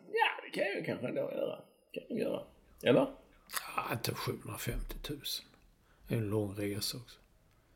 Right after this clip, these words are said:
Speaker 2: Ja, hade fått vara några miljoner i alla fall. Ja, det hade kanske
Speaker 1: Fyra krönikor.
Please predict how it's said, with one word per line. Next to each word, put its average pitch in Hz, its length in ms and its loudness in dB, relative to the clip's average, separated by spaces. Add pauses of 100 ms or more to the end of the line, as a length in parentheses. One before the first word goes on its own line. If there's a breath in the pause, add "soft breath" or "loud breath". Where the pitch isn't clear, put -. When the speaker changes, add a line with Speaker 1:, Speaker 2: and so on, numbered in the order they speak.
(1200)
Speaker 2:
Ja, - 100 -2 (280)
hade 131 240 10
fått 120 160 10
vara 117 120 12
några 107 260 8
miljoner 117 640 8
i - 120 -8
alla - 100 -14
fall. - 300 -20 (1400 soft breath)
Ja, 123 60 8 (160)
det 139 120 12
hade 117 120 6
kanske 127 160 4
Speaker 1:
Fyra 135 220 10
krönikor. - 460 4